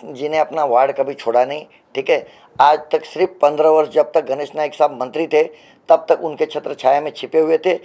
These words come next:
जैसे ही नाइक साहब की सत्ता गई, वैसे ही उन्होंने पलटी किया। ये कहीं कहीं नहीं है,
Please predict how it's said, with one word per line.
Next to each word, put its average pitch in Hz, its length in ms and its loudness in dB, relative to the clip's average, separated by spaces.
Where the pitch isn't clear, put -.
जैसे 147 320 0
ही 185 300 0
नाइक 156 240 0
साहब 156 180 2
की 170 80 -6
सत्ता 156 340 2
गई, 175 160 -2
वैसे 160 280 4
ही 185 80 2
उन्होंने 170 320 -2
पलटी 156 300 -2
किया। 180 160 2
ये 196 120 4
कहीं 214 260 2
कहीं 240 160 0
नहीं 220 220 -4
है, 113 140 -10